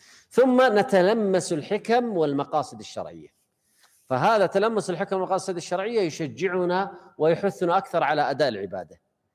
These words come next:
والله عز وجل يجعل لنا بعض الأشياء لأجل أن تتضح لنا حكمة الله في خلقه ومصالح الناس من هذه العبادة. فأقول الجانب الغيبي هو الجانب الأكبر والجانب الأظهر،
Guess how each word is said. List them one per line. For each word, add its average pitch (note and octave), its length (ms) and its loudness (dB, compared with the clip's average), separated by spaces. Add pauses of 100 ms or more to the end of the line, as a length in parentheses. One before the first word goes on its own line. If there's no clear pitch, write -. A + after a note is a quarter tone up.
(400)
والله C#3+ 180 2
عز C3+ 160 -2
وجل E3 280 -2 (240)
يجعل D#3 480 -2
لنا B2 340 -6 (280)
بعض D3 440 -2
الأشياء C#3 800 -6
لأجل C#3+ 360 -4
أن C3+ 140 -4
تتضح E3+ 460 -4
لنا C#3 340 -2 (320)
حكمة D3+ 440 0
الله D3+ 300 0
في C3 120 -10
خلقه - 380 -16 (400)
ومصالح F3 640 2
الناس F3+ 440 -2
من E3 120 -4
هذه D#3+ 280 -2
العبادة. G2 540 -6 (560)
فأقول D#3+ 460 2 (680)
الجانب G3 440 2
الغيبي G#3+ 520 0
هو E3 140 -2
الجانب E3 380 -2
الأكبر F#3 540 -2
والجانب C3+ 540 -4
الأظهر، G#2 480 -8